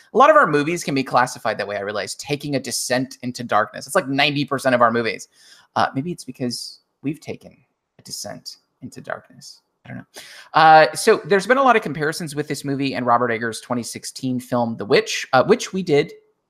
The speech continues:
The Witch, which we did a full review and analysis of on our channel. Definitely check it out. Um, and I agree with that comparison as it relates to, like, mood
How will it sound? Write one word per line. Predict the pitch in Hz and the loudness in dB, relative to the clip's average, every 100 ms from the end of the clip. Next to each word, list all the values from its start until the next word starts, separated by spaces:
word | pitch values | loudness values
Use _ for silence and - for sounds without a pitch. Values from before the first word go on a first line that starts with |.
| _ | _
The | 143 | -2
Witch, | 139 208 208 - - _ _ _ | 2 2 0 -10 -16 _ _ _
which | 139 254 - - - | 2 2 2 -4 -4
we | 131 143 | -4 2
did | 139 120 127 | 4 4 4
a | - | -2
full | 139 175 | -2 0
review | 160 139 139 | 2 2 2
and | 135 131 | 2 2
analysis | 123 113 113 113 120 | 2 2 0 0 2
of | 120 | 4
on | |
our | 110 | 4
channel. | 113 190 180 190 190 - - - 147 | 2 4 6 4 2 -10 -20 -20 0
Definitely | 151 147 147 131 | 2 4 0 -4
check | 131 135 123 | -2 -2 0
it | 117 | 2
out. | 131 131 - - 127 | 4 2 -4 -6 2
Um, | 123 120 - | 2 2 -2
and | 226 | -2
I | |
agree | 269 185 170 202 | 0 -2 -4 -4
with | 185 | -2
that | 160 135 | -2 -2
comparison | 139 - 131 127 127 | -6 -2 0 0 0
as | 123 120 | 0 0
it | |
relates | 123 120 117 117 - | 0 0 -2 -2 -8
to, | - - | -10 -2
like, | 135 110 101 | 0 0 -2
mood | 120 143 147 139 135 143 | 2 4 4 4 2 -2